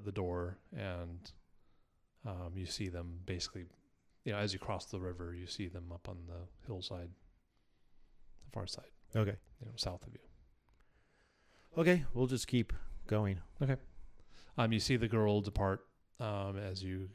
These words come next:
Speaker 1: as you guys approach. Um, you see, uh, Lady Frances and, and, uh, Lauren Tews riding by on their horses.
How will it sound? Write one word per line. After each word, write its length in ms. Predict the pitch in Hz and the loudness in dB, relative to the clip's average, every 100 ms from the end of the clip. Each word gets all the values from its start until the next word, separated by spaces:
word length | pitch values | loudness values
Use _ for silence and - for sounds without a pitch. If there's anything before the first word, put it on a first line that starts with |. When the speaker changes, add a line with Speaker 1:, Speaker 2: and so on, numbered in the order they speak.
| 139 | -8
Speaker 1:
as 140 | 101 98 | -6 -4
you 120 | 95 | -2
guys 200 | 92 92 | -2 -4
approach. 500 | 92 92 95 - - - - - - _ - | -2 -2 -2 -4 -10 -14 -20 -20 -20 _ -2
Um, 240 | 95 92 | 0 2
you 140 | 92 87 | 0 0
see, 680 | - 104 95 90 90 90 - _ _ _ _ _ _ - 170 | 0 2 2 0 -2 -4 -10 _ _ _ _ _ _ -14 -6
uh, 120 | 95 | -4
Lady 280 | 92 95 92 | 0 0 0
Frances 560 | - 95 95 98 87 98 | 2 2 2 0 0 0
and, 260 | 90 90 208 | -2 -4 -6
and, 540 | 104 90 90 87 - 156 | -6 -4 -6 -8 -8 -8
uh, 420 | 104 87 87 90 87 - - _ _ - | -8 -8 -8 -8 -10 -14 -20 _ _ -4
Lauren 280 | 110 92 87 | 0 0 0
Tews 540 | - 95 92 90 - - | -2 0 0 -2 -6 -2
riding 300 | 98 87 92 | -2 -2 -4
by 320 | 90 85 87 | -2 -2 -2
on 120 | 87 | -4
their 120 | 90 | -4
horses. 540 | 85 90 82 90 85 | -4 -4 -4 -4 -4